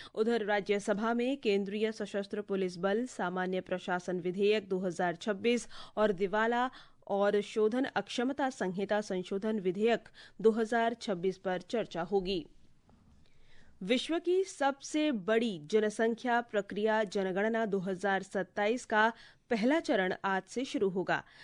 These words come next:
जनगणना दो चरणों में आयोजित की जाएगी। पहले चरण में मकान सूचीकरण और दूसरे चरण में जनसंख्या की गणना होगी। इसके लिए पहली मार्च दो हज़ार सत्ताईस को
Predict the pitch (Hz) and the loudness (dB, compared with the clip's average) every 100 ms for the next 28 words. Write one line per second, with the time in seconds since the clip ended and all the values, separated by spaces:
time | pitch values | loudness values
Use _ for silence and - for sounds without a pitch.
0 | - - 240 233 240 269 262 294 226 196 | -12 0 4 4 2 0 -2 -2 0 2
1 | 233 254 247 247 247 254 - 180 175 165 | 2 2 0 2 2 0 0 0 0 0
2 | 196 - 233 226 226 220 262 320 - 220 | -2 -2 -2 2 2 2 -2 -4 -4 -2
3 | 220 269 302 302 262 247 294 - - - | 2 2 2 2 4 4 2 0 -8 -4
4 | 214 214 240 247 262 202 165 202 202 226 | 0 2 0 -2 -2 -2 -4 -2 0 2
5 | 247 285 190 190 165 180 180 247 262 262 | 0 -2 -4 -4 -4 -6 -4 -4 0 0
6 | 262 262 311 349 - - 175 226 247 240 | 2 2 2 -2 -12 -16 0 2 2 2
7 | 214 226 214 214 226 254 - _ _ 180 | 0 0 -4 -4 -4 -6 -12 _ _ 0
8 | 233 214 180 180 170 180 165 - - 214 | 4 4 2 -2 -2 -2 -2 -8 -2 4
9 | 214 - 269 262 262 320 - - 226 214 | 4 4 2 4 2 -2 -4 -2 0 2
10 | 262 240 220 233 233 196 196 196 196 190 | 2 2 2 0 0 0 0 0 2 0
11 | 190 - 175 - 226 285 - 226 285 | 0 -4 -4 0 0 0 4 4 4